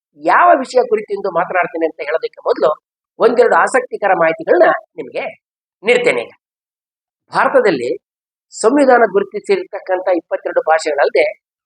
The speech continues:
ನೂರಾರು ಆಡು ಭಾಷೆಗಳಿದ್ದಾವೆ. ಇವುಗಳಲ್ಲಿ ಸಂಸ್ಕೃತವನ್ನು ಹೊರಗಿರಿಸಿದ್ರೆ ಪ್ರಾಚೀನ ಸಾಹಿತ್ಯ ಇರ್ತಕ್ಕಂಥದ್ದು ದ್ರಾವಿಡ ಭಾಷೆಗಳಲ್ಲಿ ಮಾತ್ರ. ಅದರಲ್ಲಿಯೂ ಕನ್ನಡ ಮತ್ತು ತಮಿಳು ಭಾಷೆಗಳಲ್ಲಿ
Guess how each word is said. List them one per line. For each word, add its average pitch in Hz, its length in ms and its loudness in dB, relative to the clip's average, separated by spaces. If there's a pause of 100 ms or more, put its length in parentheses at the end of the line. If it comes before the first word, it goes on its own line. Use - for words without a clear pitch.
(120)
ನೂರಾರು 208 440 4
ಆಡು 160 100 0
ಭಾಷೆಗಳಿದ್ದಾವೆ. 147 600 -6 (500)
ಇವುಗಳಲ್ಲಿ 226 680 2
ಸಂಸ್ಕೃತವನ್ನು 214 640 -2
ಹೊರಗಿರಿಸಿದ್ರೆ 165 680 0 (400)
ಪ್ರಾಚೀನ 254 420 2
ಸಾಹಿತ್ಯ 190 400 0
ಇರ್ತಕ್ಕಂಥದ್ದು 170 680 -12
ದ್ರಾವಿಡ 170 240 0
ಭಾಷೆಗಳಲ್ಲಿ 160 480 -4
ಮಾತ್ರ. 339 280 0 (1040)
ಅದರಲ್ಲಿಯೂ 180 600 2 (380)
ಕನ್ನಡ 254 240 0
ಮತ್ತು 220 340 2
ತಮಿಳು 185 220 0
ಭಾಷೆಗಳಲ್ಲಿ 170 640 0